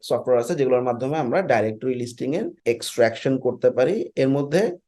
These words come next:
ইয়েলো স্পাইডার খুবই, খুবই পপুলার। LinkedIn এবং, আহ, Facebook-এর গ্রুপ অথবা পেজ মেম্বার এক্সট্রাক্ট করার জন্য প্রসপেক্টস খুবই, খুবই জনপ্রিয় এবং, আহ, ইম্পর্টেন্ট কিছু টুলস। তো এক্ষেত্রে আমাদের Instagram এবং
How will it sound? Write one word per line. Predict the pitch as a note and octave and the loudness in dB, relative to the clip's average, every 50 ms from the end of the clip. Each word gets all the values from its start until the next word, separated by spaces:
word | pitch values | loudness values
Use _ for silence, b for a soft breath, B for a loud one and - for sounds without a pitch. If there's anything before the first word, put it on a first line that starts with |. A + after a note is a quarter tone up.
| _ | _
ইয়েলো | - B2 D#3 E3+ F3 F#3+ F#3 | 2 8 10 10 10 10 6
স্পাইডার | - - - D3+ B2+ A#2+ A#2+ D3+ G3 A3 | 2 0 2 4 4 6 4 4 2 2
খুবই, | - - F#3 D3+ D3 C3+ | 0 -2 0 2 2 2
খুবই | C#3+ B2 B2+ B2 A#2+ | 2 0 0 0 0
পপুলার। | A#2 A2+ G#2+ - G#2+ G2+ F2+ - - - - - | -2 -4 -4 -4 -6 -4 -4 -4 -6 -6 -6 2
LinkedIn | A#2+ D#3+ A#3 C#4 C#4+ C#4+ C#4+ C4+ C4 B3 C4+ D#4+ - - - | 6 8 10 12 12 12 12 12 12 8 8 6 4 6 6
এবং, | F#3 F#3 F#3 A3 A3 A3 A3+ G#3+ G#3 - | 8 8 10 8 8 8 6 4 2 2
আহ, | D3+ D3+ D3+ D3 D3 - - A3+ | 4 6 6 6 6 4 2 4
Facebook-এর | A#3 A#3+ A#3+ A#3 A3 A#3 B3+ A#3+ B3 B3+ C4+ | 4 6 6 4 2 0 0 6 8 8 8
গ্রুপ | - - - - D#3+ G#3+ B3 B3+ A#3+ - - _ _ | 6 2 -4 -2 2 4 4 4 2 -2 -8 _ _
অথবা | E3 F3 F3+ - G#3+ G3+ G3+ G#3 G3+ G3+ - - | 0 0 2 2 -2 4 4 4 4 4 0 2
পেজ | - F#3 D#3 D3 D3 F#3+ G3 F3+ G3 - - - | 4 6 6 6 6 4 2 0 -4 -8 -10 -4
মেম্বার | C#3 E3+ G#3+ A#3 B3 B3 C4 C#4+ C#4+ C4+ - A3+ | 4 6 6 8 8 8 10 10 10 10 8 4
এক্সট্রাক্ট | G#3+ G3+ G3 - - A3 A3+ A#3 A#3 | 2 0 0 0 0 0 0 0 4
করার | A3+ G#3+ G3 F#3+ F3+ - | 6 10 10 10 10 10
জন্য | F3 F3+ G#3+ C4 - - - - _ | 4 4 4 2 2 2 -6 -10 _
প্রসপেক্টস | F#3 G#3 A3 G3+ - - - - - - B3+ - - - - - - - - - _ _ | 0 2 2 2 0 -2 -6 -6 6 8 8 8 8 4 -2 -6 -8 -8 -10 -16 _ _
খুবই, | _ A#3 C4 C4 D4+ D4+ C#4+ - | _ 0 2 2 2 2 0 2
খুবই | - A#3+ A#3+ A3+ | 2 2 2 4
জনপ্রিয় | E3+ F3 E3 E3 E3 D#3+ - D#3+ E3 D#3 D3 C3+ | 2 2 4 4 2 2 4 4 8 8 8 8
এবং, | B2+ C3 C3+ C3 C3 B2+ B2 B B B B B B B B | 6 4 0 -2 -2 -4 -6 B B B B B B B B
আহ, | - A#2+ A#2+ A#2+ A#2+ A#2+ A#2 - F#3+ | 2 4 6 8 8 8 6 6 4
ইম্পর্টেন্ট | G3 G3+ G3+ G3+ A3+ A3 G#3 G#3 G#3 G3+ G3 F#3+ | 4 4 6 8 8 10 10 8 6 4 2 -2
কিছু | F3+ E3 - D3+ C#3+ D3+ - | -4 -4 0 0 0 2 2
টুলস। | - A#2 - - - - - - _ | 2 0 0 0 -4 -8 -12 0 _
তো | D3 C#3+ C#3+ C#3+ C#3+ - | 8 8 8 8 6 4
এক্ষেত্রে | F#3 F#3+ G3+ B3+ B3 B3 C4+ | 2 6 6 6 8 8 8
আমাদের | A#3+ A#3 A#3 B3 B3 B3 | 8 10 10 10 8 8
Instagram | G3 F#3+ F#3+ F#3+ F#3+ A#3+ A3+ A3 A3 A3+ A#3 A#3 A#3 B3 | 6 2 0 2 4 4 6 6 6 6 4 2 2 2
এবং | F#3 F#3 G3+ G3+ G#3 G#3 G#3 - - | 2 4 4 2 2 2 0 -2 -6